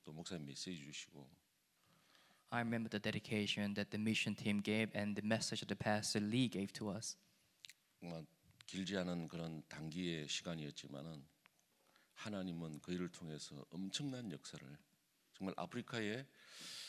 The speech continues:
Speaker 1: 아프리카가 생기고, 어, 일어나지 않았던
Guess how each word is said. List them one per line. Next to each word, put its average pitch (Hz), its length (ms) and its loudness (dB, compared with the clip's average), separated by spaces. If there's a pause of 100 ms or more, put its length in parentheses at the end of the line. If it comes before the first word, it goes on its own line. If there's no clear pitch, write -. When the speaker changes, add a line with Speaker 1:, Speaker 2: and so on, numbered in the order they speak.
(420)
Speaker 1:
아프리카가 170 720 4
생기고, 143 800 2 (640)
어, 82 260 -2 (100)
일어나지 113 420 4
않았던 80 500 -2